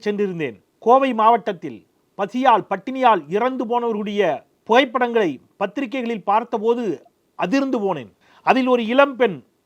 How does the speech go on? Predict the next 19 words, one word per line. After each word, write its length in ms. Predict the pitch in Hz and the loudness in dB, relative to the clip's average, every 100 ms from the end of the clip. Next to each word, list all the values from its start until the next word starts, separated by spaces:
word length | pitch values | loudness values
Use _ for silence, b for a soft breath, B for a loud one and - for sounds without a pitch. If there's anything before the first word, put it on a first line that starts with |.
| _ | _
பட்டினியால் 560 | 214 214 277 269 262 233 | -6 -4 -6 2 2 2
மாண்டு 340 | 196 233 247 | -2 -4 -4
போயிருக்கிறாள். 640 | 220 226 196 170 165 117 - _ _ _ b b | -4 -4 -4 -4 -4 -4 -12 _ _ _ b b
அவளுடைய 380 | b 190 240 233 | b 2 4 4
உடலை 500 | 202 226 294 208 143 _ _ | 2 4 6 6 0 _ _
காக்கைகளும் 720 | - 240 - 277 226 226 185 - 196 | -2 -2 -2 -2 0 0 -4 -8 -2
கழுகுகளும் 540 | 226 247 254 226 180 _ - | -2 -2 -2 -2 -4 _ -6
பித்து 480 | 254 254 _ 269 190 - | -4 -4 _ -8 -8 -10
தின்றிருக்கின்றன. 840 | 240 226 233 190 202 165 143 101 _ _ _ | -10 -6 -8 -8 -10 -10 -12 -12 _ _ _
அந்த 160 | 156 160 | -10 -8
புகைப்படத்தை 600 | - 202 240 214 208 196 | -2 -2 -2 -6 -6 -6
பார்த்தபோது 560 | - 185 190 180 202 208 | -2 -4 -4 -6 -6 -6
தமிழ்நாடு 460 | 160 220 220 202 | -8 -4 -4 -4
என்ன 220 | 170 220 | -8 -8
நிலைமையில் 400 | 226 190 214 220 | -8 -6 -6 -6
இருக்கிறது 360 | 185 180 196 190 | -8 -8 -8 -6
என்பதை 360 | 165 170 175 165 | -8 -8 -6 -4
அறிந்து 300 | 160 196 190 | -4 -4 -4
நான் 280 | 165 143 | -4 -6